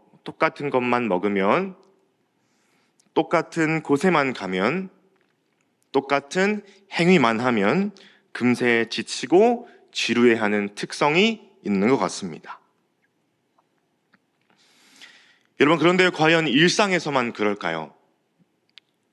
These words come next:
우리의 예배와 우리의 신앙생활은 또 어떻습니까?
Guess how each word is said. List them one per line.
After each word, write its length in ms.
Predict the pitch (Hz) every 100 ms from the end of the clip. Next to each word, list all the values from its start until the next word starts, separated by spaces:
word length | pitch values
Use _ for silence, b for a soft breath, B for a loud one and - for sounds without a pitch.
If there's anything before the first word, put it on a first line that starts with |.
| _ _ -
우리의 280 | 147 147
예배와 340 | 139 139 139 131
우리의 280 | 113 120 123
신앙생활은 840 | - 175 160 156 135 131 208 233 - _
또 80 | 151
어떻습니까? 680 | 101 117 - 107 78 -